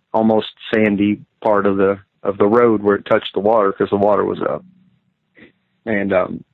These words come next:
well, I get out excited with my fishing poles, and I set 'em down, and I was getting some chicken livers on, and I, I hear what sounds like a, like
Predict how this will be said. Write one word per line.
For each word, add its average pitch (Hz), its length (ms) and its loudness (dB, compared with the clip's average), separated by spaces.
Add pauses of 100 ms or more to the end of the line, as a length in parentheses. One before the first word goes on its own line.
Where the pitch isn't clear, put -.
(340)
well, 104 120 0
I 156 120 0
get 127 260 2
out 120 220 2
excited 110 480 0
with 104 80 -16
my 101 180 -8
fishing 92 340 -4
poles, 113 360 -2 (960)
and 92 440 -10
I - 160 -6 (100)
set 104 160 2
'em 95 140 0
down, 113 520 0 (300)
and 87 140 -10
I 87 100 -4
was 90 140 -6
getting 98 300 0
some 95 120 -4
chicken 98 340 0
livers 95 260 2
on, 101 340 2
and 92 180 -4 (1700)
I, 82 340 -4 (440)
I 87 180 -4
hear 107 180 2
what 101 220 2 (100)
sounds 110 260 0
like 110 260 0
a, 104 300 0 (1400)
like 117 200 0